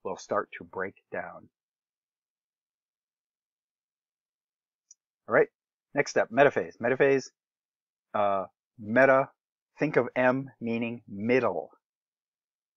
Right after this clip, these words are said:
The D N A, the duplicated D N A, lines up in the middle of the cell. M for middle. <clears throat>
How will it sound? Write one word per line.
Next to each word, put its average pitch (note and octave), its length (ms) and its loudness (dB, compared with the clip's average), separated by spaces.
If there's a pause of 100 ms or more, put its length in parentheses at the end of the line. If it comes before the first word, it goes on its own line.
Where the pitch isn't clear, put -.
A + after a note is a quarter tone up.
(260)
The G#2 140 -8
D B2+ 400 -2
N B2 180 0
A, G#2 360 -4 (800)
the - 80 -12
duplicated B2+ 480 -2
D A#2 100 -6
N G#2 140 -6
A, G2+ 140 -10 (180)
lines B2 600 -2
up B2 280 6 (460)
in A2 220 -8
the G#2 240 -6 (100)
middle C3 540 2
of A2 160 0
the G#2 80 -12
cell. E2+ 400 -8 (1120)
M C3+ 260 -2
for C3 100 0
middle. A2 400 -4 (480)
<clears throat> - 380 -20